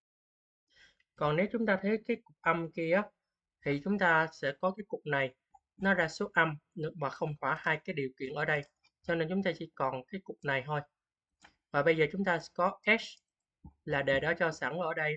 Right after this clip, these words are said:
là x cộng ba y. Bây giờ chúng ta hết cả hai số này vào. Thì chúng ta sẽ ra là hai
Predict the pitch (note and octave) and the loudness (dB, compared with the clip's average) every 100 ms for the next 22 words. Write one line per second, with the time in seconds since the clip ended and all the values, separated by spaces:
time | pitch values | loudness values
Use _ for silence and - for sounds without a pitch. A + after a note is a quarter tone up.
0 | - C#3+ C3+ C#3 - A3+ A3 - - C3 | -4 -4 -2 -4 -4 -2 -2 -6 -4 -2
1 | D3 D3+ D3+ - D#3+ D3 - _ _ _ | -2 -2 -4 -4 -6 -6 -10 _ _ _
2 | _ _ _ _ _ _ _ _ _ _ | _ _ _ _ _ _ _ _ _ _
3 | _ _ _ _ _ _ _ _ _ _ | _ _ _ _ _ _ _ _ _ _
4 | _ _ _ _ _ _ _ _ _ _ | _ _ _ _ _ _ _ _ _ _
5 | _ _ _ _ _ F3 D#3 F#3+ F#3 E3 | _ _ _ _ _ 0 2 2 4 4
6 | D3+ F#3+ F#3+ _ D#3 F3 D#3+ - F#3 D#3 | 2 -2 -2 _ -4 0 -2 -2 -2 0
7 | B2 C3+ - _ _ _ _ _ _ _ | 2 0 -2 _ _ _ _ _ _ _
8 | _ _ _ _ - - - D#3 G#3 G3+ | _ _ _ _ -20 -20 -6 -2 2 2
9 | F3+ F#3 F3+ E3+ D#3+ D3+ C#3+ C#3 - _ | 2 4 4 4 4 2 2 0 -2 _
10 | _ _ _ _ E3+ E3+ E3 D#3 | _ _ _ _ 4 6 6 2